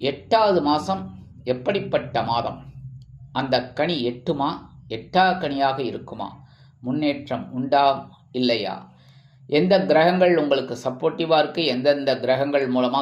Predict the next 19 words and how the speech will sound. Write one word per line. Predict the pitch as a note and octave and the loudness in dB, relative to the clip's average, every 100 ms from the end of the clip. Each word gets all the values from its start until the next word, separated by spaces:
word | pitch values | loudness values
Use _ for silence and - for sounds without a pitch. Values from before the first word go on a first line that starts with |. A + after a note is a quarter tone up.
| B2+ | -4
கவனமா | A2+ A#2+ B2+ B2 | -6 -4 -2 -2
இருக்கணும், | A2+ - G#2+ - | -4 -6 -12 -8
பரிகாரமா | C3 D3 D3 D#3 E3 E3 | -4 -2 0 0 2 0
என்ன | B2 B2+ | 0 -2
பண்ணினா | B2 B2 C#3 | -2 -2 -2
ரொம்ப | C3+ G#2+ A#2+ | -2 -2 -4
விசேஷம், | G#2 - - - - - | -6 -10 -10 -12 -18 -8
இதை | C3 B2+ | -2 -2
பத்தி | D3 D3+ | -2 -2
தான் | E3+ C3+ | -2 -2
நம்ம | B2 A#2 | -4 -4
இப்ப | - F3+ F#3 - | -2 -2 -4 -12
சீரியஸா | - C#3 C3 C3 D3 | -12 -8 -6 -4 -4
பார்க்க | G#2 - - | -6 -10 -16
போறோம். | - _ _ _ _ _ _ _ - | -18 _ _ _ _ _ _ _ 0
இந்த | G3+ | 4
இரண்டாயிரத்தி | G3 A3 C4 C#4 C4+ B3+ | 6 6 6 6 6 6
இருபத்தைந்தாம் | G#3+ A3 A#3 A#3+ A3+ A3 G#3 | 6 6 6 4 4 4 4
ஆண்டு | G3+ G3+ | 4 4